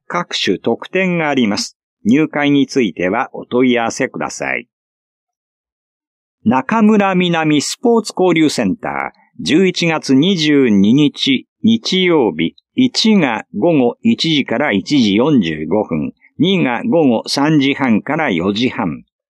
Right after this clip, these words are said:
お届け、練り文音楽便in練馬。一は未就学児の部、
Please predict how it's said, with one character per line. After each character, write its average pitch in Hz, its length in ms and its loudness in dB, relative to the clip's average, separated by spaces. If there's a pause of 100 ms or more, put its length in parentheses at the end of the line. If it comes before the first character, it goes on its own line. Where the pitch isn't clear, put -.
(260)
お - 160 -4
届 180 640 0
け、 - 100 -6
練 117 160 2
り 202 180 4
文 180 560 0
音 143 320 2
楽 127 300 -2
便 101 320 2
in 143 320 2
練 78 160 -6 (160)
馬。 85 160 -2 (1500)
一 131 400 2
は 147 260 0
未 120 180 4
就 156 300 2
学 147 360 0
児 92 100 0
の 117 220 2
部、 85 200 -2